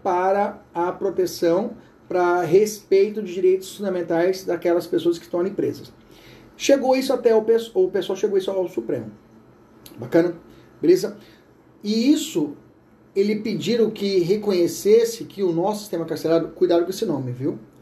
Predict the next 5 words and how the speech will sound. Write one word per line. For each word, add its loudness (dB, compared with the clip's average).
Cuidado 2
com -2
esse -4
nome. -4
Ele 4